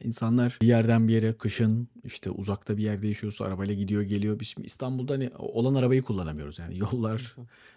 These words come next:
Speaker 1: trafikten dolayı pek açık olmadığı için ama hani araba böyle lüks bir tüketim aracının,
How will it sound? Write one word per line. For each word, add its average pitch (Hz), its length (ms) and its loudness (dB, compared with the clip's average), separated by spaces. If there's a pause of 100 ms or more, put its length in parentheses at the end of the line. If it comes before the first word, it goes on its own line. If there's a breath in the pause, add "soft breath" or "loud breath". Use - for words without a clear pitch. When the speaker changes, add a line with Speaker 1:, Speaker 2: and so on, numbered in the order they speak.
(140)
Speaker 1:
trafikten 107 760 -4 (180)
dolayı 107 440 0
pek 110 180 -2
açık - 220 -6
olmadığı 117 300 0
için 131 180 -6
ama 160 260 -4
hani 101 200 -6
araba 113 400 4
böyle 117 300 4 (440 soft breath)
lüks 123 320 0
bir 131 60 -4
tüketim 135 380 -2
aracının, 139 760 2